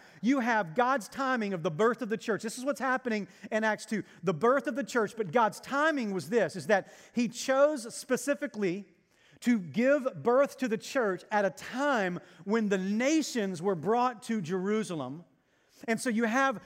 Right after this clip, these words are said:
these believers running out into the streets, and you have people from all parts of the world, different ethnicities, different races, different cultures, different languages, all gathered together.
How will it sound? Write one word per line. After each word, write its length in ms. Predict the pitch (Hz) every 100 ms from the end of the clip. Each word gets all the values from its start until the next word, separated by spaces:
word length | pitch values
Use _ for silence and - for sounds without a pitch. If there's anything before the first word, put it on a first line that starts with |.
| -
these 260 | 185 240 202
believers 520 | 180 226 262 226 175
running 260 | 220 208 208
out 160 | 220
into 140 | 269 269
the 80 | 254
streets, 400 | - 254 208 214
and 100 | 202
you 120 | 233
have 160 | 208
people 320 | - 262 220 202
from 200 | 214 202
all 300 | 208 247 262
parts 320 | - 247 226
of 60 |
the 60 | 208
world, 220 | 233 196 - -
different 360 | 214 233 185 -
ethnicities, 640 | 202 - 202 - 269 262 180
different 340 | 208 190 156
races, 340 | 208 254 254 160
different 320 | 208 185 160 - -
cultures, 540 | - 262 277 269 233
different 280 | 165 220 202
languages, 680 | 180 226 269 262 180 190 156
all 400 | - 247 294 285 - - 156
gathered 420 | 247 269 262 180
together. 640 | 214 226 247 240 208